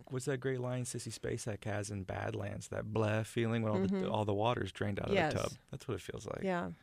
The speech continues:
Speaker 2: and
Speaker 1: that's
Speaker 2: I
Speaker 1: what he, that's what he's like in that movie.
Speaker 2: And I think, yes, that's why he's perfect. So I agree with you.
Speaker 1: But I do, and I promise, I promise, anyone,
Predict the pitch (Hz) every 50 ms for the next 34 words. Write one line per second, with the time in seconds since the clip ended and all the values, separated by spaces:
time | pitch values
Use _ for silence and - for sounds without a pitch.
0 | - - 120 - - 180 107 104 - 117 110 - 120 107 117 117 113 117 117 110
1 | - 113 110 113 117 120 123 123 165 175 175 175 - 185 180 175 - 185 202 190
2 | 156 156 - - 165 - - 185 180 185 175 - - - 175 175 - - - -
3 | - - - - _ _ _ _ _ - - - 180 170 165 - - 160 170 165
4 | 165 - 170 - - 160 175 185 - _ _ _ _ - 113 113 127 123 117 123
5 | 135 143 139 135 - - - - - - - _ _ - - - - 110 107 -
6 | - 123 120 117 107 95 - - - - 107 - - - 104 98 98 98 92 85
7 | - - 98 101 95 98 104 104 101 107 113